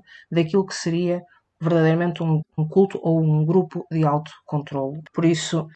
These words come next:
vamos deixar-vos esta pontuação, vamos fazer estas comparações e gostávamos também que nos dissessem, de cada vez que fizermos este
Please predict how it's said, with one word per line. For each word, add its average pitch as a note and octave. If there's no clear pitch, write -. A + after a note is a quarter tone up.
vamos E3
deixar-vos D#3
esta F3+
pontuação, D3+
vamos D#3+
fazer D#3
estas F3
comparações D#3
e G3
gostávamos G3
também F#3
que F3+
nos F#3
dissessem, F3
de D#3+
cada D#3+
vez D#3
que -
fizermos D3
este D3